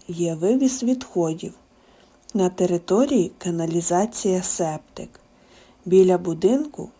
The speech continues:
є відділення пошти, зупинка, магазин та кіоск.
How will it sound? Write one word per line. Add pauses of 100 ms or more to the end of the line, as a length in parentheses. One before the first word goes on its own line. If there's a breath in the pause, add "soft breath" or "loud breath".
(100)
є
відділення
пошти, (260)
зупинка, (460 soft breath)
магазин (260)
та
кіоск.